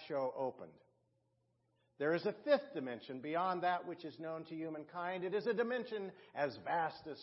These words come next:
space and as timeless as infinity. It is the middle ground between light and shadow, between science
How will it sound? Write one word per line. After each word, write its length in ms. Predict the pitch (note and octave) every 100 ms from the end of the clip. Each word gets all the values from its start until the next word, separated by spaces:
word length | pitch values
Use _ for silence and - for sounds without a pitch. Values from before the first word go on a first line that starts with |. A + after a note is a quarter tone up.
| -
space 320 | F#3 F3+ E3+ - - - _
and 160 | D3+ D#3
as 120 | - -
timeless 420 | E3+ E3 D#3+ D3+ D3+
as 160 | C#3+
infinity. 600 | C#3+ A#2+ C#3+ C3 A2 F#2+ - _ _ _ _ _ _
It 140 | A2
is 120 | B2+
the 120 | B2+ B2+
middle 260 | D3+ F3
ground 560 | C3 D#3 E3 D3+ A2 F#2 - _
between 480 | D#3+ C#3 F3 D3 B2+
light 340 | D3 E3+ E3+
and 140 | C#3 A#2 -
shadow, 480 | D#3 D3 A#2 G2 E2+ _ _ -
between 400 | D3+ F3 E3+ D#3 -
science 480 | G3+ G3+ D3+ G#2+